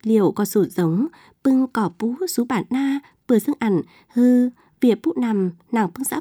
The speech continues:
phòng dùng khoảng huyện, có báo cửa đẩy lang tỷ dùng, chầm trên và làng bòng sàn tỏi năm biến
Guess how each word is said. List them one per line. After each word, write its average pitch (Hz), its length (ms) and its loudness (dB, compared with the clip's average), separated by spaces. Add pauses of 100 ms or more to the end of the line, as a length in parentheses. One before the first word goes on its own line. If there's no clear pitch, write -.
phòng 196 160 0
dùng 196 300 0
khoảng 190 220 -4
huyện, 196 240 2 (240)
có 226 100 -2
báo 202 200 0
cửa 247 180 -2
đẩy 185 120 0
lang 285 180 -2
tỷ 233 140 0
dùng, 175 340 2 (380)
chầm 233 180 -2
trên 254 160 -2 (140)
và 202 280 -4 (300)
làng 226 280 0
bòng 214 160 -2
sàn 202 320 -4
tỏi 185 260 -4
năm 269 240 -2 (120)
biến 196 120 0